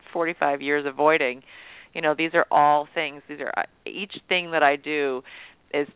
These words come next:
bringing, you know, drawing a line in the sand behind me that I'm not gonna slip back over if I continue to do them every single day. And, um, I, I think the only last point that I wanna make is that we talk a lot about recovery meetings and recovery community and reaching out to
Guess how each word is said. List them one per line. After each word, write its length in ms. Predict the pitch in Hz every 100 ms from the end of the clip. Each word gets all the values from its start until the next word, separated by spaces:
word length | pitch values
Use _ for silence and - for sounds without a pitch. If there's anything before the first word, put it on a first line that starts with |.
| _
bringing, 280 | - 170 147
you 60 | -
know, 80 | 147 -
drawing 280 | 180 170 175
a 60 | 175
line 340 | 160 160 160
in 80 | 156
the 80 | 151
sand 240 | 151 147 143
behind 500 | 147 - 147 151 156
me 120 | 143
that 120 | 139
I'm 140 | 135 139
not 220 | 127 -
gonna 160 | 147 143
slip 200 | 151 -
back 240 | 151 143 147
over 340 | 156 156 135
if 100 | 135
I 100 | 135
continue 600 | - 135 - 156 147 147
to 140 | 143
do 180 | 135 139
them 140 | 135 127
every 260 | 123 127 -
single 280 | - - -
day. 340 | 76 65 - - - - - - - _
And, 340 | - 147 147 143 -
um, 300 | 143 139 127
I, 160 | 165 -
I 40 | 170
think 160 | 220 208
the 100 | 208
only 160 | 208 208
last 260 | 185 185 -
point 180 | 180 170
that 80 |
I 60 | 165
wanna 180 | 156 156
make 200 | 147 147 -
is 120 | 147 -
that 240 | 143 135 - - - - - -
we 100 | 165
talk 280 | - 180 175
a 80 |
lot 340 | 156 160 165 180
about 220 | 180 135
recovery 420 | 165 190 160 160
meetings 360 | 160 156 156 156
and 120 | 147
recovery 460 | 127 - 160 165 160 -
community 360 | 156 151 147
and 80 | 143
reaching 260 | 143 151 151
out 140 | 151
to 80 | -